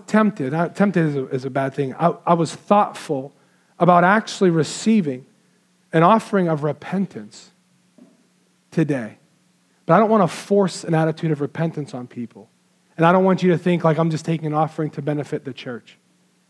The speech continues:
So if the Lord has given you revelation over this message over the next few weeks, and you begin to give to the Lord for the very first time, I'm asking you, I don't, I don't care if you give it to the church or not,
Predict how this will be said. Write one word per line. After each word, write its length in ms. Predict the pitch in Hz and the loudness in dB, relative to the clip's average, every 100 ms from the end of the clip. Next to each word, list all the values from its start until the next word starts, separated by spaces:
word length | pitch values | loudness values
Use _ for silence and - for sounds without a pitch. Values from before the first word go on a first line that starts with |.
| _ _ _ _ _ _ _ _ _ _ _ | _ _ _ _ _ _ _ _ _ _ _
So 320 | - 185 185 | 2 2 4
if 320 | 226 262 262 | 4 4 0
the 140 | - 196 | 2 4
Lord 220 | 208 202 | 6 4
has 100 | 180 | 2
given 260 | 165 202 196 | 2 4 4
you 120 | 190 | 4
revelation 760 | 190 185 170 175 180 - 202 - _ _ | 4 4 2 2 0 -4 -8 -10 _ _
over 220 | 165 170 170 | -2 2 2
this 240 | 185 180 | 2 2
message 340 | 185 170 170 | -2 0 -2
over 160 | 170 165 | 0 0
the 80 | 165 | 0
next 280 | 170 - - | -2 -6 -6
few 200 | 170 170 | -2 0
weeks, 340 | 160 - - _ _ _ _ _ _ | 0 -4 -20 _ _ _ _ _ _
and 140 | 165 170 | 2 4
you 100 | 220 | 6
begin 380 | 214 180 220 | 4 4 2
to 160 | - 208 | 2 0
give 360 | 170 196 160 - | 2 2 2 -4
to 100 | 175 | -2
the 120 | 165 | 0
Lord 320 | 160 170 139 | 2 0 -2
for 120 | - | -2
the 100 | 160 | 0
very 300 | 147 165 175 | 2 4 2
first 400 | 165 - 165 - | 0 -2 -4 -6
time, 320 | - 156 120 - | -6 -4 -4 0
I'm 220 | 208 110 | 2 4
asking 540 | 98 104 - - 139 | 2 -2 -6 -8 -8
you, 160 | 120 107 _ _ | -8 -12 _ _
I 100 | - | 0
don't, 80 | 151 | 2
I 60 | 208 | 2
don't 120 | 233 | 2
care 240 | 190 185 | 2 0
if 140 | 180 165 | 2 0
you 100 | 175 | 2
give 140 | 185 | 0
it 80 | 190 | -2
to 60 | 170 | -6
the 60 | |
church 240 | 160 196 - | -4 -8 -6
or 60 | |
not, 220 | 151 180 | -8 -10